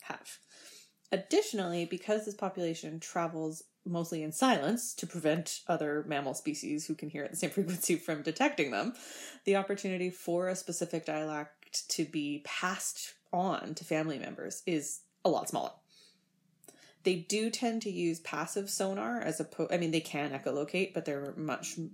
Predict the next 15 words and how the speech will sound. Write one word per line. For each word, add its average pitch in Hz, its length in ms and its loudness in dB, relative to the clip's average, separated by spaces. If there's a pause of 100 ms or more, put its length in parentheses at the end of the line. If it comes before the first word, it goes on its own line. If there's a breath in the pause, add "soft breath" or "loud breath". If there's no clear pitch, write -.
more 151 720 0
likely 151 540 2
to 160 120 -6
use 147 200 -4
passive 165 480 -4 (240)
echolocation, 196 640 0
so 202 80 -8
just 151 140 -10
listening 151 460 -2
for - 80 -6
the - 80 -8
sounds 156 320 -4
of 156 80 -10
their 156 140 -2
prey. 262 300 2